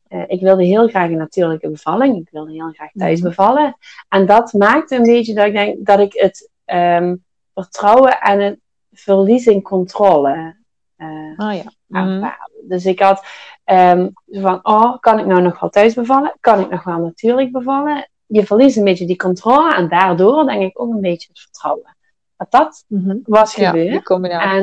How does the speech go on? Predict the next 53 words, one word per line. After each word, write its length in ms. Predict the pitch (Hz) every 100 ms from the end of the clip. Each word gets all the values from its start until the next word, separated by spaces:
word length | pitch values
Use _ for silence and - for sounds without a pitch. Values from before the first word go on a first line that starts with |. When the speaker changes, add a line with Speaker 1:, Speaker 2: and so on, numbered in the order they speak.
| 190
Speaker 1:
En, 220 | 202 202 _ _ _ _ _ _
ja, 520 | - 208 196 160 - - - - - _
en, 300 | 202 190 190
eh, 180 | 190 185
ik 100 | 196
had 200 | 190 180
ook 140 | 175
een, 180 | 175 170
eh, 320 | 175 175 175 175 214
een 80 |
paar 220 | 214 208 208
dagen 360 | 185 185 185
na 160 | 185 190
de 120 | 185
cursus 420 | - 185 175 170
bij 120 | 175
jou 220 | 175 170 170
had 80 |
ik 120 | 175 175
ook 140 | 175
een, 200 | 170 175
eh, 200 | 165 -
afspraak 480 | 190 - - 175 -
gepland 360 | 180 175 165
bij 120 | 165 165
de 80 |
gynaecoloog 640 | 165 170 165 196 233 269 226
om 120 | 165
het 100 | 156 170
over 200 | 170 -
te 120 | 180
gaan 140 | 175 165
hebben 300 | 170 170 165
van, 220 | 165 165
"Wat 200 | 165 - - - -
wil 240 | - 202 240
je 160 | 240
met 180 | 233 226
die 100 | 226
stuit? 460 | - 220 214 226 226
Wil 120 | 175
je 120 | 170
keizersnede 760 | - 202 202 196 196 190 190 185
of 140 | 180 180
wil 120 | 165
je 340 | 160 165 165 _ _ _
proberen 460 | 175 175 170 170
te 120 | _ 170
gaan 200 | 160 160
draaien, 500 | 165 175 190 214 196
dus 160 | 170
een 140 | 160 156
versie? 680 | 175 190 214 214 233 233